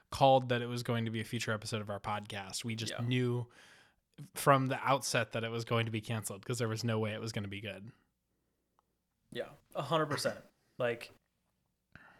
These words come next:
Speaker 2: it just, we had this just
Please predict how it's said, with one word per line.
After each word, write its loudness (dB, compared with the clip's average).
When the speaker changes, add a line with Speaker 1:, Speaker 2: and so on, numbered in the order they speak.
Speaker 2:
it -2
just, -4
we -2
had 6
this -2
just -6